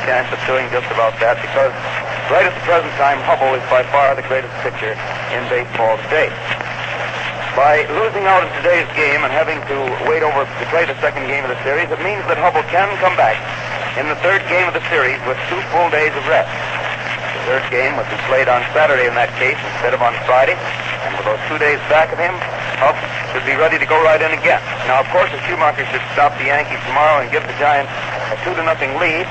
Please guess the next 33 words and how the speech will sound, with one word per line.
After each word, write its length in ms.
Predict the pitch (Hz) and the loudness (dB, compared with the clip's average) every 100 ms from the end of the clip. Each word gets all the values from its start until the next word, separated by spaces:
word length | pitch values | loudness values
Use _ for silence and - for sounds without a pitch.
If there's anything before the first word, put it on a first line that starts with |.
| - - - | -6 -6 -4
in 80 | 123 123 | -4 0
games, 400 | 165 156 165 185 - - - 117 | 0 2 0 -4 -6 -6 -4 -4
they 80 | 123 | 2
might 240 | 170 170 | 2 2
decide 480 | 139 135 120 131 139 127 | -2 4 6 6 4 -4
to 80 | 123 120 120 - - | -4 -4 -6 -6 -4
rest 240 | 123 170 - - - | 2 2 0 -6 0
Hub 160 | 147 156 | 2 2
one 160 | 151 160 | 2 2
more 240 | 151 156 147 | 4 4 4
day 240 | 156 135 127 | 4 4 2
and 80 | 123 | 0
pitch 160 | 165 - | -4 -4
him 160 | - | -4
in 40 | - | -4
the 80 | - - | -4 2
fourth 240 | 160 160 - 156 | 2 2 -2 -4
game. 160 | 151 104 - | -2 -4 0
But 160 | 127 - - - - - | 0 0 -8 -8 -6 -6
I 160 | - 185 | 0 2
don't 160 | 208 196 | 2 4
know. 160 | 131 107 | 2 2
Unless 240 | 131 185 | 0 -2
the 80 | - 143 | -4 0
Giants 320 | 170 170 123 | 2 2 0
do 160 | 165 165 160 | -2 2 2
have 80 | 156 | 4
that 160 | 139 135 | 4 4
edge, 160 | 127 | 4
and 320 | 131 - - 131 | 2 -4 -6 -6
even 240 | 160 139 | -2 -2
if 80 | |
they 80 | 131 | 0